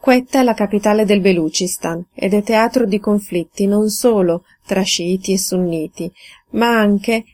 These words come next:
da parte di un gruppo di separatisti che chiede una maggiore autonomia e di poter ottenere una parte maggiore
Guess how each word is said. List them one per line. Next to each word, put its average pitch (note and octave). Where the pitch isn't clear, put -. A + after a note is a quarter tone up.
da A#3+
parte A#3+
di G3+
un G#3+
gruppo A#3+
di G#3
separatisti G3
che A#3
chiede A3
una F#3+
maggiore G3
autonomia F3+
e G3
di G#3
poter A3+
ottenere G#3
una F3+
parte A3
maggiore A3